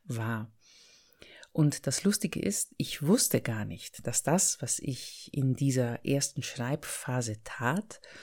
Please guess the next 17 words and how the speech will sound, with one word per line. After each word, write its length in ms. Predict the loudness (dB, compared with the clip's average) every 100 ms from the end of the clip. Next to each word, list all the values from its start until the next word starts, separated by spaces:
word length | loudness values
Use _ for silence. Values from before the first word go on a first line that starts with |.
| -20 -10 -6
offiziell 500 | -2 0 2 2 2
auch 200 | -2 -6
Buchkonzept 800 | -4 -4 -2 2 4 4 0 0
genannt 340 | 2 2 2 -2
wird. 300 | -8 -10 -20 -20 -20 -20 -20 -20 -8
Ich 220 | -2 6
wusste 260 | 6 6 2
aber 160 | 2
eben 320 | 2 2 0 -2
intuitiv, 880 | -2 -2 -2 -2 2 4 4 -4 -20 _ _ _ _ -4
weil 240 | -2 0
ich 160 | -2 -6
auch 100 | -8
schon 260 | -8 -6
sehr 200 | -2 -2
lange 200 | -2 -4
schreibe, 520 | -6 -6 -4 0 0